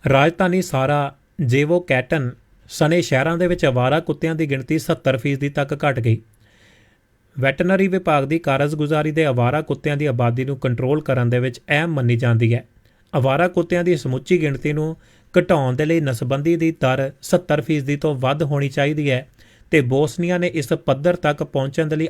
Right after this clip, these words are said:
ਅਵਾਰਾ ਕੁੱਤਿਆਂ ਦੀ ਸਮੁੱਚੀ ਸੰਖਿਆ ਨੂੰ ਘਟਾਉਣ ਦੇ ਲਈ ਉਹਨਾਂ 'ਤੇ ਨਸ਼ਟ ਹੋਣ ਦੀ ਦਰ ਸੱਤਰ ਪ੍ਰਤੀਸ਼ਤ ਤੋਂ ਵੱਧ ਹੋਣੀ ਚਾਹੀਦੀ ਹੈ। ਬੋਸਨੀਆ ਨੂੰ ਨਸਬੰਦੀ ਦੇ ਇਸ ਪੱਧਰ ਤੱਕ ਪਹੁੰਚਣ ਦੇ ਲਈ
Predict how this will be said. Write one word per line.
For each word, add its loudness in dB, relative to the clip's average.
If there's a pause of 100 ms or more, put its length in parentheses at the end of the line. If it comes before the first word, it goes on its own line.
ਅਵਾਰਾ 0
ਕੁੱਤਿਆਂ -4
ਦੀ -2
ਸਮੁੱਚੀ -2
ਸੰਖਿਆ -2
ਨੂੰ -2 (520)
ਘਟਾਉਣ 2
ਦੇ -2
ਲਈ -2
ਉਹਨਾਂ 0
'ਤੇ 0 (360)
ਨਸ਼ਟ -2
ਹੋਣ -2
ਦੀ -2
ਦਰ -2
ਸੱਤਰ -2
ਪ੍ਰਤੀਸ਼ਤ -2
ਤੋਂ -2
ਵੱਧ 0
ਹੋਣੀ 0
ਚਾਹੀਦੀ 0
ਹੈ। -4 (480)
ਬੋਸਨੀਆ 0
ਨੂੰ 0 (300)
ਨਸਬੰਦੀ -2
ਦੇ 0
ਇਸ -4
ਪੱਧਰ -2
ਤੱਕ -4
ਪਹੁੰਚਣ -4
ਦੇ -4
ਲਈ -4